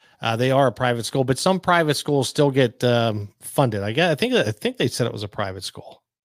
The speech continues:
Well, it's a Christian school, so we don't know if it's private or not. But if they are, uh, receiving some state aid, I would assume they're somewhat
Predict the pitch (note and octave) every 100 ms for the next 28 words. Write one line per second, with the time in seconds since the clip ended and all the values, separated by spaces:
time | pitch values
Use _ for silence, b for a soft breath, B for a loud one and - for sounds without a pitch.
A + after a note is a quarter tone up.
0 | _ _ _ _ _ _ C3+ D#3 C3+ -
1 | A3+ A3 - G2+ - - F2 A2 - _
2 | _ _ - A#2+ C3 B2 A#2 G#2 - -
3 | B2 B2 G#2+ G2 G2 A2+ A#2 A2+ _ B
4 | B B B C3+ C3+ C3 C#3 C#3+ C3+ C3+
5 | B2 A2 A2 A2+ C#3 B2 G#2+ - C3+ B2
6 | - B2+ A#2 A#2 A2+ G#2+ G#2+ G#2+ G2+ -
7 | C3 B2 A2 A2 - D3 C3+ G#2+ G2+ -